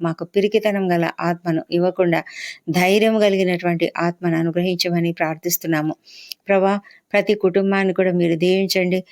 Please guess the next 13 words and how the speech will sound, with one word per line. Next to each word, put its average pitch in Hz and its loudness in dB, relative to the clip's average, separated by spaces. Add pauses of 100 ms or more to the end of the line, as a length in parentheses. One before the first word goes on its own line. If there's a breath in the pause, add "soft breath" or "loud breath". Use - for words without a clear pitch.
(280 loud breath)
మా 190 2
ప్రభా, 196 2
ప్రతి 185 0
కుటుంబంలో 190 0 (220)
మీరు, 175 2 (440 loud breath)
ఆ, 175 2 (220)
సమాధానము 190 2 (100)
అనుగ్రహించమని 175 0
ప్రార్థిస్తున్నాము. 156 -2 (420 loud breath)
ప్రభా 202 2
నాయన, 196 0 (260)
మరి 175 2
విద్యార్థులు 185 0